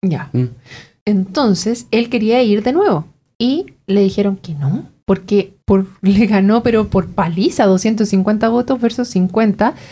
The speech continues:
Speaker 1: y fue capaz de mover, de movilizar a las bases del partido.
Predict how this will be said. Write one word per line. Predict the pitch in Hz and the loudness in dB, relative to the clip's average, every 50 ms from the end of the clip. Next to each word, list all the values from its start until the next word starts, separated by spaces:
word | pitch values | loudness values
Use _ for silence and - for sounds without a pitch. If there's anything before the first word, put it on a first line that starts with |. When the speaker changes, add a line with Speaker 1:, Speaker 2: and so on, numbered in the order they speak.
| - - - - - - - _ - | -20 -20 -20 -20 -20 -20 -20 _ -6
Speaker 1:
y | - 202 208 202 | -2 0 0 0
fue | 208 240 247 254 | 0 0 0 2
capaz | 269 262 262 262 262 269 | 0 0 2 0 0 0
de | 277 269 | 0 -2
mover, | 247 233 220 208 214 233 262 320 - - _ - | -2 -2 -2 0 0 0 0 0 -2 -8 _ -6
de | 196 196 190 | -2 0 2
movilizar | 202 214 226 247 254 240 220 - - 240 240 | 2 2 0 -2 -2 -4 -4 -2 -2 0 0
a | 247 | 0
las | 240 214 190 - | 0 -2 -2 -2
bases | 220 226 226 - 269 262 | -2 -2 0 -2 -4 -2
del | 233 226 220 | -2 -4 -4
partido. | - 180 170 - - 226 233 202 160 | -4 -6 -6 -6 -8 -6 -4 -4 -4